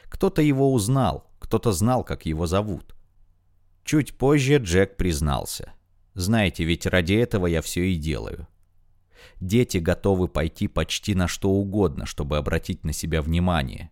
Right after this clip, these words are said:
почувствовать с кем-то связь. Родителей не выбирают. Развитие привязанности у детей происходит на уровне биологического инстинкта.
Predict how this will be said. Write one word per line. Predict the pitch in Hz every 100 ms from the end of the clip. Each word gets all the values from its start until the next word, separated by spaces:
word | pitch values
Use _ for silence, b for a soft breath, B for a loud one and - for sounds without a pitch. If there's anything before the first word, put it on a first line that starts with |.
| _
почувствовать | 78 80 - - 85 67 -
с | -
кем-то | - 78 -
связь. | - - 73 69 - _ _ _ _ _ _ _ _ _ _ _ _ _ _ _ _ _
Родителей | - 95 87 87 135 - 135 127
не | 123 107
выбирают. | 98 98 85 90 76 50 - - - _ _ _ _ _ _ _ _ _ _ _ _ _ _ _ _ _
Развитие | - 92 80 92 165 - 135
привязанности | - 107 104 131 104 92 90 - 85
у | 80 78
детей | 73 71 - 139 147
происходит | - 135 127 - 143 127 113
на | 131
уровне | 123 127 113 113
биологического | 104 104 101 95 82 85 - 85 - 78 76
инстинкта. | 76 71 - 71 62 - - 50